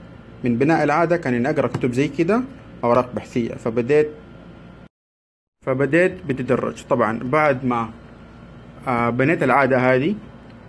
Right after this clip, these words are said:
واكتشفت إنه ما شاء الله فلوسي قاعدة تروح، آه، بسرعة،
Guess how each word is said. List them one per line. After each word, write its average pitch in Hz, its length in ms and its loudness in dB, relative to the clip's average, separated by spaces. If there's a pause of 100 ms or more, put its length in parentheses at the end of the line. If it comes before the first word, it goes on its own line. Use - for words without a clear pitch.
(160)
واكتشفت 120 540 -6
إنه 110 360 -4 (280)
ما 117 80 -4
شاء 120 160 -2
الله 123 200 2
فلوسي 123 600 -2 (120)
قاعدة 120 220 2 (100)
تروح، 131 360 -4
آه، 113 320 -2 (640)
بسرعة، 139 240 -2